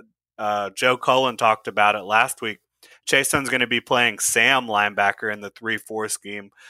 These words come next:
which is obviously different than the four three Sam linebacker. There are some similarities.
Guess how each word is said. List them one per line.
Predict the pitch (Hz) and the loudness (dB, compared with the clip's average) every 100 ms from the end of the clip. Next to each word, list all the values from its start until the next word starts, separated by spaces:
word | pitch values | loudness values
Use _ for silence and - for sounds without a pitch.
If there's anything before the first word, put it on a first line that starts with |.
| - | -10
which | 127 139 | -4 -2
is | 135 - | -2 2
obviously | 135 147 143 131 120 | 4 4 2 2 0
different | 120 120 120 | 0 0 -2
than | 104 | -6
the | 107 | -8
four | - 113 107 | -4 -2 -2
three | 120 110 | -4 -4
Sam | 110 127 120 | -2 0 0
linebacker. | 123 123 123 123 120 | 2 2 2 2 -2
There | 117 | 0
are | 113 120 | 2 2
some | - 113 | 0 -6
similarities. | - 117 104 104 113 120 120 | -4 -4 -2 0 2 0 -4